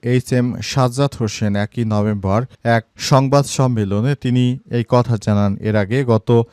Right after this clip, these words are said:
একই অক্টোবর র্যাব এগারো মিডিয়া অফিসার সহকারী পুলিশ সুপার সনৎ বরুরা স্বাক্ষরিত সংবাদ বিজ্ঞপ্তিতে জানানো হয়, ত্বকী হত্যা মামলায় আব্দুল্লাহ আল মামুন চল্লিশ নামের এক, আরও এক পলাতক আসামিকে গ্রেপ্তার করা হয়েছে।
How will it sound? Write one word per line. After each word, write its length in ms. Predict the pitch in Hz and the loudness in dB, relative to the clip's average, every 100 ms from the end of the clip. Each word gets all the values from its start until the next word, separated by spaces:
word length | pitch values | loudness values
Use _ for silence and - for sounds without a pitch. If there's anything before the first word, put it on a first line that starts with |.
| - | -2
একই 300 | 127 127 165 | 0 0 0
অক্টোবর 480 | 165 - 160 165 143 | 0 0 0 2 2
র্যাব 200 | 143 139 - | 2 0 -4
এগারো 480 | 127 120 104 107 | -2 0 2 2
মিডিয়া 420 | 127 117 110 120 120 | 0 -2 0 0 0
অফিসার 600 | - 110 127 110 101 120 | 0 -2 -4 -2 -2 -2
সহকারী 540 | - 117 110 117 120 | -2 -2 0 0 0
পুলিশ 400 | - 127 131 - | -2 -2 -2 -4
সুপার 340 | 123 - 113 120 - | -6 0 0 0 -6
সনৎ 640 | - - 147 151 175 _ - | -6 4 4 6 2 _ -4
বরুরা 680 | 131 110 143 139 101 120 147 _ | 0 4 6 6 4 2 -2 _
স্বাক্ষরিত 640 | - 151 143 - 165 170 | -4 -2 -2 0 0 2
সংবাদ 640 | 175 - 143 139 143 120 | 0 0 -2 0 -2 -2
বিজ্ঞপ্তিতে 800 | 104 131 143 156 - 104 117 117 - - | -6 -4 -4 -4 -6 -6 -4 -4 -6 -6
জানানো 380 | 113 127 147 143 | 0 0 0 -2
হয়, 220 | 107 110 | 0 -2
ত্বকী 320 | 117 117 - | -2 -4 -2
হত্যা 340 | 120 117 - 123 | -2 -2 -2 -2
মামলায় 380 | 104 92 110 | -2 -2 0
আব্দুল্লাহ 500 | 139 117 113 120 120 | 2 0 0 2 2
আল 120 | 117 117 | 2 0
মামুন 420 | 113 90 104 139 | 0 0 0 -2
চল্লিশ 600 | - 135 123 131 123 - 104 | 0 0 2 0 -2 -6 -4
নামের 380 | 110 113 131 | 0 2 2
এক, 220 | 123 101 95 - | 2 2 0 -4
আরও 220 | 110 117 127 | 0 4 6
এক 180 | 123 - - | 4 0 0
পলাতক 460 | 135 147 - 156 | 2 2 0 0
আসামিকে 520 | 135 127 131 101 117 | 0 0 -4 -4 -6
গ্রেপ্তার 420 | 107 104 113 - 107 | -4 -4 -2 -4 -2
করা 240 | 104 101 | 0 0
হয়েছে। 460 | 92 104 - 107 | 0 -4 -2 -4